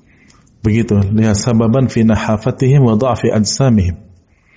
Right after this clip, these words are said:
Ini bisa jadi ain kalau jika tanpa sebab yang jelas secara klinis, ya, secara kedokteran.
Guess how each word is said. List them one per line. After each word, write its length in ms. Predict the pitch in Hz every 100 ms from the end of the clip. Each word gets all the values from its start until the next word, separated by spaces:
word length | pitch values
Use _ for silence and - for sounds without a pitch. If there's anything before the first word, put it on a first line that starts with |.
| _ _ _ _ - - - _ _ _
Ini 360 | 113 135 120 104
bisa 280 | 107 113
jadi 320 | 107 110 127 101
ain 320 | 110 98 90
kalau 240 | 104 101
jika 240 | 101 104 117
tanpa 360 | 107 101 117 110
sebab 360 | 101 104 120 110
yang 240 | 117 110
jelas 320 | 104 123 -
secara 440 | 104 98 98 117 117
klinis, 600 | 104 104 110 - - 107
ya, 80 |
secara 400 | 113 101 - 101
kedokteran. 800 | 107 98 98 - 92 90 - -